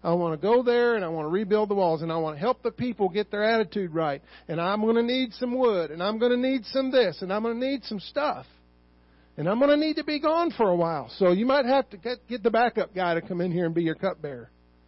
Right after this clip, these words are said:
Right? I mean, he needed a cupbearer, right? So there had to be a backup.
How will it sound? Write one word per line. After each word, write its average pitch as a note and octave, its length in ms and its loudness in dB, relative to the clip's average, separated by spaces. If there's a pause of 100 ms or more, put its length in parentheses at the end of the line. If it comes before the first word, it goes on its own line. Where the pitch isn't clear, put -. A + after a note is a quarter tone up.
(580)
Right? G#3+ 360 0 (920)
I F3 40 -8
mean, G3+ 280 -2
he G#3+ 220 0
needed A#3 300 2
a G#3 60 0
cupbearer, F#3 540 2
right? F#3 340 2
So G3+ 100 2
there F#3 140 2
had A3+ 200 2
to G#3+ 60 -6
be G#3 120 -2
a F#3 60 0
backup. G3 420 -4